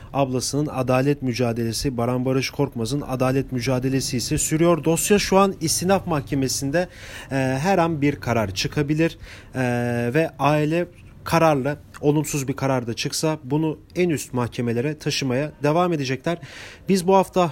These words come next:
Özgürüz Radyo'da Çağlayan Meydanı programında Baran Barış Korkmaz'ın sesine ses olmak istedik. E, ablasıyla birlikte yayındaydık.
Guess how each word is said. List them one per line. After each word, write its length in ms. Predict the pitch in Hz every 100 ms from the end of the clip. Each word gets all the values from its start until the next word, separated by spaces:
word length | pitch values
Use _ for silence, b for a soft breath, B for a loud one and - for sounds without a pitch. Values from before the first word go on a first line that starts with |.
| 127
Özgürüz 500 | 147 143 151 175 156
Radyo'da 460 | 156 147 147 160 151
Çağlayan 520 | - 160 170 160 135
Meydanı 360 | 123 120 117 113
programında 640 | - 127 123 123 131 156 B B - -
Baran 260 | 151 185
Barış 240 | 175 175 -
Korkmaz'ın 760 | - 180 175 170 156 170 117 - b b -
sesine 440 | - 120 113 107
ses 260 | 98 113 -
olmak 320 | 110 107 101 - - - -
istedik. 480 | - 117 160 - B B B -
E, 140 | 117 117
ablasıyla 540 | - 143 135 - 120 110
birlikte 280 | 107 98
yayındaydık. 580 | 107 139 156 160 160 -